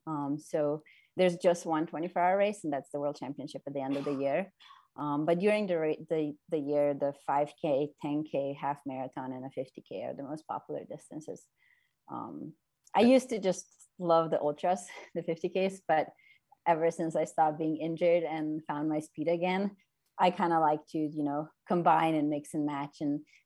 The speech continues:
there's always more than one distance during the weekend. So you could do one race Saturday, one race Sunday.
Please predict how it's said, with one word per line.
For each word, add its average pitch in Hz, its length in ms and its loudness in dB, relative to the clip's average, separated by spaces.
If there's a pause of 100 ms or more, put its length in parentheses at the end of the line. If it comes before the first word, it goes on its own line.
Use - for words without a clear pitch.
there's 180 220 6
always 185 240 6
more 156 160 0
than 151 240 -2
one 143 180 -2
distance 147 420 -6
during 139 240 -2
the 131 80 -4
weekend. 208 380 -2
So 180 80 -6
you 147 280 -2
could 139 200 -6
do 139 260 -2 (300)
one 151 180 0
race 139 260 0
Saturday, 135 400 -2
one 127 200 -8
race 127 260 -8
Sunday. 131 440 -6